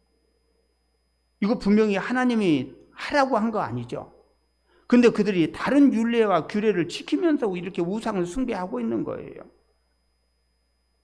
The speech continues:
제사에, 우상에게 제사 드리면서 이방 사회에서도 흔히 하지 않는 자식까지 우상에게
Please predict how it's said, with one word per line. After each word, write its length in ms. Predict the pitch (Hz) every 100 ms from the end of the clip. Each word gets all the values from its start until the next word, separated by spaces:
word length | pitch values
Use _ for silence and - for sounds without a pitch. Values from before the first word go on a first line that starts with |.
| _ _ _ _ _ _ _ _ _ _ _ _ _ _ _ _ _ _ _ _
제사에, 960 | - - 190 196 196 175 147 127 117 -
우상에게 720 | 208 220 226 196 175 156 151
제사 320 | 147 165 156 147
드리면서 1200 | 139 131 117 113 107 131 123 107 - - _ _ _ _ _ _ _ _ _ _ _ _
이방 360 | - 233 262 233
사회에서도 640 | 220 208 220 190 185 170 156
흔히 260 | - 269
하지 300 | 240 208 202
않는 420 | 160 127 - - - _ _ _ _ _
자식까지 880 | - - - 254 - 208 151 131 87 - _ _ _ _ _ _ _ _ _ _ _ _ _ _ _ _ _ _ _ _ _ _ _ _ _ _ _ _ _ _ _ _ _ _ _ _ _ _ _ _ _ _ _ _ _ _ _ _ _
우상에게 920 | 170 160 135 131 117 131 220 311 -